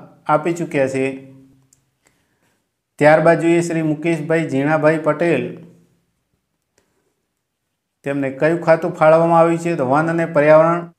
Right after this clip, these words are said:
ક્લાઇમેટ ચેન્જ, જળ સંપત્તિ અને પાણી પુરવઠા. તો રાજ્યકક્ષાના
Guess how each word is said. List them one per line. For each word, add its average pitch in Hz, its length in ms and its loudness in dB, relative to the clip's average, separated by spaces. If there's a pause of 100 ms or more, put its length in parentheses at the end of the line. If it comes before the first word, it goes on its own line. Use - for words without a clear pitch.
ક્લાઇમેટ 156 540 2
ચેન્જ, 165 220 -2 (320)
જળ 139 200 4
સંપત્તિ 156 480 -4
અને 156 180 -4 (400)
પાણી 170 360 0
પુરવઠા. 139 480 0 (280)
તો 120 160 -6
રાજ્યકક્ષાના 165 760 -2